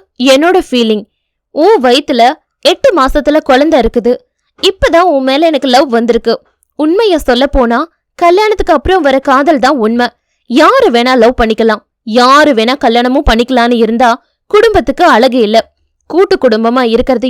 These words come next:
எவ்ளோ அழகானது. ஆனா இந்த குடும்பத்துல கல்லு விட்டு எரியறது இந்த காதல் கத்திரிக்காய் வரும்போதுதான். நம்ம வீட்டு பொண்ணுங்க வெளியில யாராச்சும் லவ் பண்ணி அது குடும்பத்துல இருக்க யாராவது ஒருத்தருக்கு பிடிக்கலனா கூட கண்டிப்பா அந்த காதல் சேராது,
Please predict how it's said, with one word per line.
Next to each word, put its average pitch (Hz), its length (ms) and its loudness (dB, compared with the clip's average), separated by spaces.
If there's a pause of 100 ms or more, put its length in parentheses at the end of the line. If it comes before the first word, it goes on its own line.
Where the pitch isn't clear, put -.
(100)
எவ்ளோ 233 320 0
அழகானது. 226 560 0 (480)
ஆனா 240 260 0 (100)
இந்த 226 240 -4
குடும்பத்துல 269 520 -2
கல்லு 285 300 2
விட்டு 269 260 -2
எரியறது 233 440 -2 (360)
இந்த 349 240 0
காதல் 285 540 0
கத்திரிக்காய் 277 540 -2
வரும்போதுதான். 226 640 -2 (400)
நம்ம 226 280 -2
வீட்டு 277 260 -4
பொண்ணுங்க 240 440 -2
வெளியில 240 380 0
யாராச்சும் 220 520 0
லவ் 240 260 2
பண்ணி 233 320 0 (260)
அது 330 240 2
குடும்பத்துல 381 480 0
இருக்க 240 220 0
யாராவது 233 420 0
ஒருத்தருக்கு 233 360 0
பிடிக்கலனா 226 580 0
கூட 240 240 0 (480)
கண்டிப்பா 370 500 0
அந்த 247 200 -2
காதல் 254 400 0
சேராது, 233 500 0